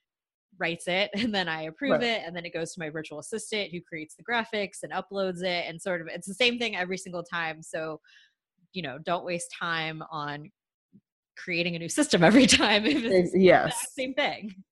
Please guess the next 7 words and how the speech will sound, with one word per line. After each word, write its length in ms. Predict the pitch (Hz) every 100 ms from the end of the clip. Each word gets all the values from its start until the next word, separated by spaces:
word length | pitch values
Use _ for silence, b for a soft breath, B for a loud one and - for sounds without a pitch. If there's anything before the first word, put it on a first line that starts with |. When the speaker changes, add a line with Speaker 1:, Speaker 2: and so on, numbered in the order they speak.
| _ -
Speaker 2:
Yes, 540 | 175 131 170 - - -
I 460 | 175 170 170 170 -
love 200 | 170 165
that. 160 | 156
So 120 | - 226
then 200 | 262 254
team-wise, 1120 | - 269 349 233 170 156 156 156 160 160